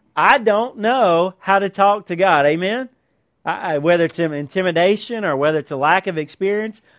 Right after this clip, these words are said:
or whatever it might be, they said, "Lord, teach us to pray." Now, I suppose that as a model, the Lord's Prayer, if it's a model, it could be repeated word for word from time to time as a prayer that we would pray to God.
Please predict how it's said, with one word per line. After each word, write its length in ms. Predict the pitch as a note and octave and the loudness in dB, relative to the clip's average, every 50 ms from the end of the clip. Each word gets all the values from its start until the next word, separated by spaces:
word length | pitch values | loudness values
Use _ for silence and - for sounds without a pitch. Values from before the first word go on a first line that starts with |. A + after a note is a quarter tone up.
| _ _ | _ _
or 120 | - B2+ B2 | -8 -6 -4
whatever 440 | B2+ B2+ C#3+ D#3 E3 F3 E3 F3 E3 | 0 0 2 2 2 2 0 0 -2
it 80 | D#3 | -2
might 280 | D#3+ D#3+ E3 E3 D#3+ D3+ | -4 -4 -4 -4 -4 -2
be, 140 | E3 D#3+ C#3 | -4 -4 -2
they 140 | C3+ C#3+ | -4 -6
said, 240 | C#3 - - C#3 C3 | -6 -6 -8 -8 -6
"Lord, 560 | C3+ C#3+ D#3 E3+ F#3+ G3+ G#3 G#3+ G#3+ F#3+ - _ | -4 -2 -2 0 0 0 0 0 -2 -4 -10 _
teach 360 | - - G#3+ A#3 A3+ A3+ - | -14 -10 -10 -10 -10 -10 -8
us 520 | D3+ B2 A2+ A2 A2+ C3 D3 - - _ _ _ _ _ _ _ _ _ _ _ | -6 -6 -4 -6 -6 -8 -10 -16 -20 _ _ _ _ _ _ _ _ _ _ _
to 120 | F#3+ F#3 | -12 -10
pray." 460 | - - A#3 B3 A#3+ F#3+ D3 - B2 A#2+ _ _ _ _ _ _ _ _ _ _ _ _ _ _ | -8 -8 -6 -4 -4 -6 -8 -10 -14 _ _ _ _ _ _ _ _ _ _ _ _ _ _ _
Now, 160 | - G#3 A3 A3 | -2 2 2 4
I 80 | B3 | 2
suppose 640 | C4+ - - C#4+ - - E3+ D#3 D3+ E3 G3 F#3 F3 | 2 -2 -6 -4 0 2 4 4 4 2 0 0 2
that 180 | F3+ E3 D#3 | 2 2 2
as 240 | - F3 E3+ E3+ D#3+ | 2 2 0 2 0
a 80 | E3 D3+ | -2 -2
model, 760 | D#3 D3+ D3 D3+ D#3+ F3+ G#3 G#3+ F#3+ D3 A#2 B2 D3+ F#3+ - _ _ _ _ _ _ - | -2 0 2 4 4 4 4 4 2 0 -2 -2 -4 -6 -10 _ _ _ _ _ _ 0
the 160 | D#3+ F3 E3+ | 2 2 4
Lord's 420 | D#3+ D#3+ E3+ G3 G#3 G#3 F#3+ - | 4 2 4 4 2 2 0 -4
Prayer, 340 | - - G3+ A3+ A#3 G#3+ E3+ | -4 0 2 2 4 2 2
if 280 | F3 E3+ F#3 G#3+ - A#3+ | 2 2 0 2 2 0
it's 140 | F#3+ - | 0 2
a 100 | G3+ F3+ | 2 2
model, 580 | E3+ E3 D#3 D#3 E3 F#3+ A3+ G#3+ F#3+ F#3 G3 F#3+ - | 2 2 0 2 2 4 4 4 4 4 2 2 0
it 260 | G3 G#3 A3 - - | 0 0 0 -4 -8
could 340 | - - G#3+ A3+ C4 A3+ F#3 | -2 2 2 2 2 2 0
be 160 | F#3+ E3+ F3 | 0 2 2
repeated 880 | E3 D#3 D#3 D#3 D#3 - - G#3 A#3+ B3+ G#3+ C#3+ B2 B2+ D3 E3+ E3 _ _ _ _ _ _ _ | 0 0 -2 -4 -4 -4 -4 -4 -4 -4 -4 -4 -4 -4 -4 -6 -10 _ _ _ _ _ _ _
word 400 | C3 C3 D3+ E3+ F#3 G3+ A3 G#3+ | -4 0 2 2 2 2 0 -2
for 220 | - - C4 B3 | -2 -2 0 0
word 480 | A#3 F#3+ C#3+ B2 B2 B2+ C#3 F3 G3 - | 2 0 0 0 -2 -2 -4 -4 -6 -6
from 200 | - F3+ E3+ E3+ | -6 -6 -6 -4
time 340 | D#3+ G3 F#3 F3 F3 F3+ F#3+ | -4 -2 -2 -2 -2 -2 -4
to 80 | G3+ | -6
time 440 | G3 - F#3+ E3 D#3 D#3+ E3+ E3+ E3 - | -4 -4 -4 -2 -2 -2 -2 -4 -8 -6
as 260 | - D#3+ E3 E3+ F3 F3+ | -2 0 0 2 2 0
a 140 | F#3 F3+ | -2 -2
prayer 400 | F3 - - A3 A3+ A#3 G3+ E3 | -4 -4 -4 -2 0 0 0 0
that 140 | D#3 D3+ C#3+ | 0 -2 -4
we 100 | D3 D3+ | -4 -4
would 160 | D3+ D3+ C#3 | -6 -6 -4
pray 160 | - D#3 D#3 D#3 | -4 -2 -2 -2
to 80 | D#3 | -2
God. 400 | D3+ F3 G3+ G#3+ F#3+ C3+ G#2+ G2 | -2 0 0 0 0 0 -2 -6